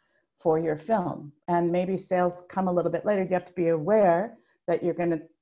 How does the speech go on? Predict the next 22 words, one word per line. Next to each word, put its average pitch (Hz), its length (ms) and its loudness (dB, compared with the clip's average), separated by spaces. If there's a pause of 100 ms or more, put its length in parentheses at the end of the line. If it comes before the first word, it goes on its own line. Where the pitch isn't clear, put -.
(120)
not 180 260 2
be 175 80 4
able 165 160 4
to 156 80 -10
do 175 180 2
some 165 220 -4
things 151 400 -2
in 160 100 -4
the 151 60 -6
beginning, 180 440 0
so 170 140 -4
it 151 80 -4
doesn't 156 240 -4
affect 160 320 -8
that, 190 280 -2 (720)
which 196 120 -12
I 185 80 0
guess 190 240 -2
comes 190 300 -6
down 180 200 0
to 180 80 -8
consequences. 151 680 -8